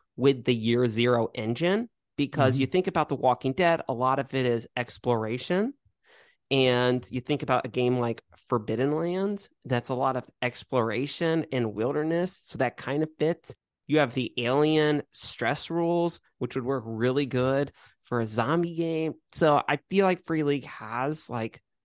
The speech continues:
Speaker 1: the components to make this a really cool game, but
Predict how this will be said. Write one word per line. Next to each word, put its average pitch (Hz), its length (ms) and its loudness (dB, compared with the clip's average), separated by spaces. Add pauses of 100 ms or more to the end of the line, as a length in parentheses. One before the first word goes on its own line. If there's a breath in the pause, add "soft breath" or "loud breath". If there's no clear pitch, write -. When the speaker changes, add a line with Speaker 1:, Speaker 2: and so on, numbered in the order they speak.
(200)
Speaker 1:
the 127 220 2
components 135 720 0
to 110 100 0
make 113 280 0
this 117 220 0 (100)
a 127 140 4
really 127 500 0
cool 123 480 0 (420 soft breath)
game, 127 460 2 (440 soft breath)
but 170 280 2